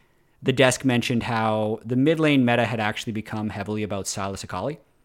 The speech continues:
The four remaining mid laners had all had, like, at least six games on Sylas Akali combined. And they'd been, they'd been running, kinda running the server. So when you lock in Sylas, maybe you think Faker's gonna play Akali, even though it's a little bit disadvantaged.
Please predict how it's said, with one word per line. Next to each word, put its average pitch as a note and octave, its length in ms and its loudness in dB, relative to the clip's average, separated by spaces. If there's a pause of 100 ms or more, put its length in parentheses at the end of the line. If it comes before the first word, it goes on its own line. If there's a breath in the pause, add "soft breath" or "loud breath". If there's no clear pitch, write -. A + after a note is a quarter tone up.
(280)
The A2 220 0
four A#2 300 0
remaining A2+ 320 0
mid G2 120 -4
laners A#2 320 -2
had G#2 120 -6
all G2 120 -4
had, G2 300 -6
like, F#2 160 -10
at F2 80 -10
least G2 220 -10
six - 200 -12
games F#2+ 380 -10
on F#2+ 100 -8
Sylas F#2 360 -8
Akali F#2+ 280 -10
combined. F2+ 400 -10 (600 soft breath)
And G2+ 540 -4 (100)
they'd G#2+ 180 -6
been, G2 320 -6 (160)
they'd G2 140 -4
been F#2 100 -8
running, A#2 460 -2
kinda G#2+ 180 -4
running G2 160 -4
the F2 80 -8
server. A#2 300 -2
So G#2 180 -6
when G2+ 140 -4
you F#2+ 100 -6
lock G2 240 -4
in F#2+ 80 -6
Sylas, E3 520 2 (400 loud breath)
maybe C3 280 6
you B2 100 4
think B2 220 -2
Faker's A2+ 320 -4
gonna G#2 160 -6
play G#2 160 -6
Akali, D#3+ 400 2
even A#2 160 0
though G#2+ 140 0
it's - 100 -8
a G#2+ 40 -12
little G2+ 140 -6
bit G2 120 -8
disadvantaged. C#3+ 680 -2